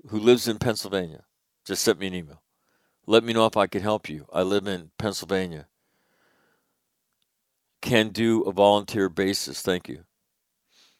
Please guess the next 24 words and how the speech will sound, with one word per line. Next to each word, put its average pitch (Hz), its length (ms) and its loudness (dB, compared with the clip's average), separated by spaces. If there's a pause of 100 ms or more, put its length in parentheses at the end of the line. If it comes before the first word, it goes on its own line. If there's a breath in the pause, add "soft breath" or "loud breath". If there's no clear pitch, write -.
(720)
Right? 90 200 -8 (220)
So 117 360 6 (240 soft breath)
here's 139 200 2
what 170 100 4
I'm 143 100 2
looking 160 200 -2
for. - 220 -6 (160 soft breath)
Somebody 139 600 4
who 147 120 2
has 139 240 6
inroads, 101 640 -2 (720)
in, 120 180 4
and, 113 240 -4
and 120 140 4
it 107 100 -4
could 139 160 2
be 165 80 4
a 123 80 8
police - 260 2
department, 170 600 0 (340 soft breath)
it - 80 -20
could 120 160 0
be 131 140 2
fire, 135 380 6